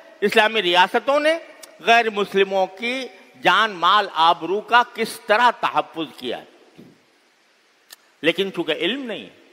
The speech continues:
जज्बात हैं, लेकिन इल्म नहीं, तो उसका नतीजा यह है कि हम खुल्लम खुल्ला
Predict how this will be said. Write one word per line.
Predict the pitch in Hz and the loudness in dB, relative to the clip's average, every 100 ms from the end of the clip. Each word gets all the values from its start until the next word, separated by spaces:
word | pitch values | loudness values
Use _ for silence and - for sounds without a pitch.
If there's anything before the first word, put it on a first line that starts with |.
| _ _ _ _ _ _ _ _ - | _ _ _ _ _ _ _ _ 0
जज्बात | 185 185 160 233 285 202 | 0 2 4 4 4 2
हैं, | 262 269 - - - _ _ _ _ _ _ _ - | 0 0 -6 -20 -20 _ _ _ _ _ _ _ 0
लेकिन | 220 294 359 415 - - - _ _ _ _ - | 0 2 -2 -6 -16 -20 -20 _ _ _ _ 2
इल्म | 311 370 262 | 4 4 0
नहीं, | 139 95 - - _ _ _ _ _ _ _ | -8 -10 -20 -20 _ _ _ _ _ _ _
तो | 262 254 | 0 2
उसका | 311 - 339 | -4 2 2
नतीजा | 311 294 302 302 | 2 -2 0 0
यह | 294 277 302 | 2 2 2
है | |
कि | 254 233 | 0 0
हम | 247 254 226 - _ _ _ _ _ _ _ _ _ _ _ - | 0 -2 -12 -20 _ _ _ _ _ _ _ _ _ _ _ 0
खुल्लम | 349 339 349 285 | 2 4 2 0
खुल्ला | 240 262 311 339 | -4 0 2 2